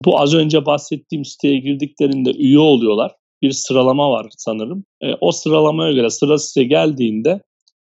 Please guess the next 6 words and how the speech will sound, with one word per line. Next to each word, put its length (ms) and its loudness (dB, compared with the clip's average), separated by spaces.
e, 600 -4
siz 300 -2
bu 120 2
destekten 720 0
yararlanabiliyorsunuz. 920 -2
Bunu, 380 2